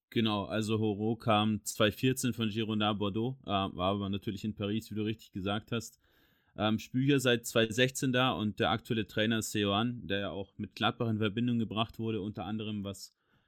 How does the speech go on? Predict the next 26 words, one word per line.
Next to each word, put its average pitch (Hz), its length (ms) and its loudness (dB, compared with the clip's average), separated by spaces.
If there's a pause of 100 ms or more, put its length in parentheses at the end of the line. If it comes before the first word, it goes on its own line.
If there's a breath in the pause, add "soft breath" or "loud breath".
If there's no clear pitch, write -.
(140)
jetzt, - 240 -2
denke 107 140 4
ich 104 60 0
mal, 104 140 2
vom - 160 -10
Tisch - 240 -2
ist, 113 400 -6
ähm, 98 500 -2
kam 107 220 0
zweitausendachtzehn. 107 880 2
Also 95 180 0
man 101 160 0
sieht 110 220 -2
schon 113 260 0 (640)
personelle 113 560 4
Kontinuität, 117 880 0 (220)
ähm, 101 260 2
seit 101 240 0
jetzt 101 200 -6
knapp 107 260 -2
drei 104 220 0
Jahren 113 440 0 (160)
mit 95 240 -6
dem 104 140 0
gleichen 98 260 4
Führungspersonal 117 1300 -2